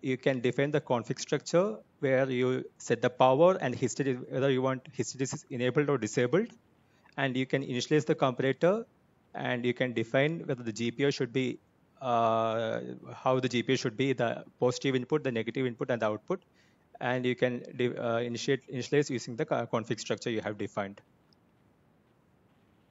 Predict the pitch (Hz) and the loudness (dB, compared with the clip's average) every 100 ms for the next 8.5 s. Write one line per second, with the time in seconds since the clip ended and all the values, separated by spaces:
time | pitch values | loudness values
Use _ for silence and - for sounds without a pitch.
0 | _ _ _ _ _ _ _ _ _ _ | _ _ _ _ _ _ _ _ _ _
1 | - _ _ _ 120 120 - 156 196 - | -20 _ _ _ -6 -4 0 0 0 2
2 | 226 220 - _ _ _ _ _ - 123 | 2 0 -6 _ _ _ _ _ -2 2
3 | 139 196 196 190 202 311 - _ _ _ | 4 4 4 4 0 0 -8 _ _ _
4 | - 143 151 - 160 135 135 165 160 208 | -4 0 0 -2 -2 -2 0 -2 -4 -6
5 | - 156 143 131 127 127 147 160 147 151 | -4 0 2 2 2 2 2 2 4 2
6 | - 151 131 135 123 107 - 123 117 123 | 2 0 2 2 2 -2 -10 -4 -2 0
7 | 117 147 151 156 143 151 151 147 143 127 | 0 0 0 0 0 2 2 2 -4 -4
8 | 127 110 131 - | -4 -2 -2 -2